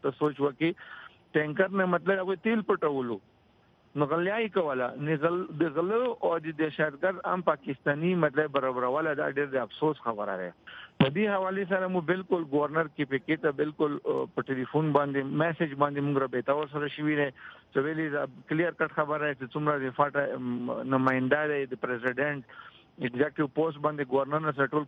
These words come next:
کورونه ګورنر کوي. ګورنر طرف نه نن میسج راغلو چې ما سم ریموو کړي د سفران ته. او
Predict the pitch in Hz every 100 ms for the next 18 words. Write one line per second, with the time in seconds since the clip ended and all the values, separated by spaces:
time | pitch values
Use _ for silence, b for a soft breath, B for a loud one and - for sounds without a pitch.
0 | - 135 143 120 120 113 135 131 120 110
1 | 123 139 180 196 196 180 170 170 175 170
2 | 170 165 143 156 165 165 139 B B B
3 | - 147 165 175 175 165 170 175 170 165
4 | 160 175 170 160 156 143 - 123 135 147
5 | 135 107 87 - _ _ b b _